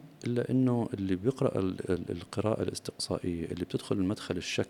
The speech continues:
مو مدخل اليقين، لأنه أنت إذا بدك تقرأ شغلة، مو بدك تقرأ شغلة ت-،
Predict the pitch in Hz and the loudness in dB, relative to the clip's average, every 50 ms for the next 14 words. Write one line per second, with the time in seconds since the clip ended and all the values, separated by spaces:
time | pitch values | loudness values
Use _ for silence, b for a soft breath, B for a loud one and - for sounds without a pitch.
0 | - - - 107 120 123 107 - - 104 90 87 87 82 - - 92 85 85 87 | -4 -2 0 2 2 2 0 0 0 0 2 2 0 -2 -2 -4 -2 -2 -2 0
1 | 87 92 95 101 113 107 - 107 90 87 85 85 92 95 - - - 147 - - | 0 0 0 0 -2 0 0 2 2 2 0 -2 -2 -4 -2 -2 -2 -2 0 0
2 | 123 - - - 113 101 - 87 85 85 B B B B B B B B B - | 0 0 2 2 2 2 4 2 -2 -2 B B B B B B B B B 8
3 | 196 277 294 - - - 160 - - - - - 160 - - - - 170 160 147 | 8 8 8 8 6 4 4 4 4 2 4 6 6 6 6 6 4 4 6 6
4 | 127 104 - - - - - | 6 4 4 2 -4 -6 -2